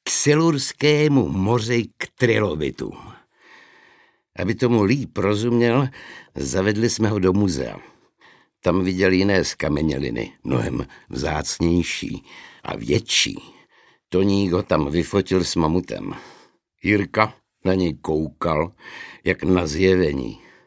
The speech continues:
Litoval, že ho nikdy nemůže vidět živého. Kdyby takový mamut běhal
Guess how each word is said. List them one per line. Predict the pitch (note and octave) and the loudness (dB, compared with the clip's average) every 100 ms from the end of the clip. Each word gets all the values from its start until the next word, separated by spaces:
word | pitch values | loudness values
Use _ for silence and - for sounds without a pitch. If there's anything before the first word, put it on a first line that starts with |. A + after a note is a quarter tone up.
| _ - | _ -4
Litoval, | F2+ - A2+ A2 G#2+ | -4 0 2 4 4
že | G2 G2+ | 4 4
ho | G2 | 4
nikdy | F2+ F#2+ F#2+ G2 | 4 2 2 2
nemůže | F#2+ F#2 F#2 F2 | 4 2 2 2
vidět | E2 D#2+ D#2 | 0 0 0
živého. | D2+ D2 D#2+ D#2+ C2+ G#1 - _ _ - - - - - _ _ _ | 0 0 0 0 -2 -4 -14 _ _ -20 -20 -20 -20 -20 _ _ _
Kdyby | - A2 G#2 F#2+ | -4 0 0 0
takový | G2 - G#2 F#2+ | -2 0 0 0
mamut | C#2 F2 F#2+ D2+ - B1+ | 0 0 0 -2 -4 -8
běhal | B1 F2 - D2 | -2 -2 -2 -6